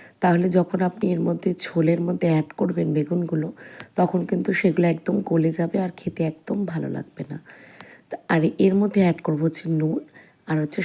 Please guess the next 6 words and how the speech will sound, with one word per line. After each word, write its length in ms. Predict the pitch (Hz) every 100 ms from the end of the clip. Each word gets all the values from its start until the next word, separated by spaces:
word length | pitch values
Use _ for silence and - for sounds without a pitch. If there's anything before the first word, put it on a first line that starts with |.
| -
সামান্য 300 | 151 151 185 202
হলুদ। 360 | 160 131 143 - _ _ _ _ _ _ _ - - - - -
নুন 160 | 190 208 214
আর 80 | 214
হলুদটা 420 | 190 185 - - 262 -
অ্যাড 180 | 175